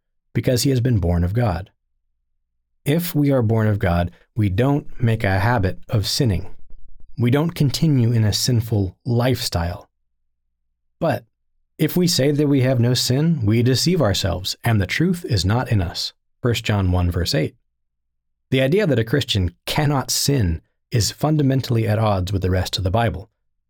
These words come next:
but the New King James Version makes it sound like a fact. Again, issues like these in the New King James Version are few and far between,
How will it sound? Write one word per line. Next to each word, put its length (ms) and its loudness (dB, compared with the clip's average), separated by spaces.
but 140 -2
the 80 0
New 160 2
King 200 0
James 260 2
Version 320 0
makes 180 -2
it 100 -8
sound 200 -2
like 120 -2
a 60 -2
fact. 400 -4
Again, 380 0
issues 300 0
like 160 0
these 320 2
in 180 0
the 60 4
New 160 2
King 200 0
James 260 0
Version 360 -2
are 280 0
few 240 0
and 120 0
far 140 0
between, 480 -2